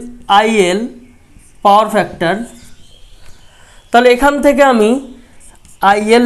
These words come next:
লিখলাম পি সিঙ্গেল ফেজ by ভিএল পাওয়ার ফ্যাক্টর। এখন এই সিস্টেমের ক্ষেত্রে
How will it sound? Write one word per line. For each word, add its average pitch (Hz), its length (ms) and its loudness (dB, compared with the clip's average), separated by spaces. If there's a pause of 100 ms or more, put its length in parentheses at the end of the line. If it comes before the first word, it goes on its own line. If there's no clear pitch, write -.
(120)
লিখলাম 165 360 0 (1300)
পি 247 120 0 (220)
সিঙ্গেল 208 320 2 (100)
ফেজ 160 180 -2 (200)
by 170 220 2 (1300)
ভিএল 247 460 2 (340)
পাওয়ার 196 300 4
ফ্যাক্টর। 147 380 0 (640)
এখন 269 160 2 (100)
এই 277 60 -4 (100)
সিস্টেমের 269 480 0
ক্ষেত্রে 233 360 0